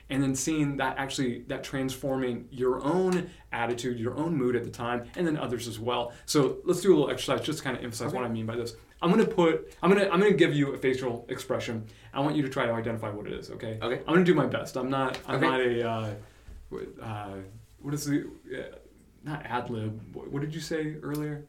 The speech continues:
Speaker 2: Uh, improv?
Speaker 1: Improv. I'm not,
Speaker 2: Mm.
Speaker 1: I'm not the best improv guy, so I'm gonna
Speaker 2: Okay.
Speaker 1: try to improv these emotions. Okay, here we go.
Speaker 2: Shocked.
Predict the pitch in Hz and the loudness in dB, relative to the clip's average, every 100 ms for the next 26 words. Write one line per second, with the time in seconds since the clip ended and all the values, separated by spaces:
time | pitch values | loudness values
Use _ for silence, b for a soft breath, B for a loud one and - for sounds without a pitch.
0 | - 123 131 147 190 202 170 156 127 151 | 2 4 6 4 4 6 6 8 6 6
1 | 180 220 208 165 196 156 143 135 143 143 | 6 4 4 4 2 4 2 2 -2 -2
2 | 151 151 160 160 156 135 120 - 139 139 | -2 0 0 -2 -4 -4 -4 -4 0 4
3 | 120 123 120 110 120 110 107 139 110 - | 4 2 -2 -6 -4 -6 -6 -8 -8 -8
4 | 123 110 104 107 - - 120 113 117 117 | -8 -8 -8 -12 -16 -12 -10 -8 -6 -6
5 | 107 - - - - - b b - - | -6 -12 -20 -20 -20 -20 b b -20 -20
6 | _ _ - - 196 - | _ _ -8 4 4 4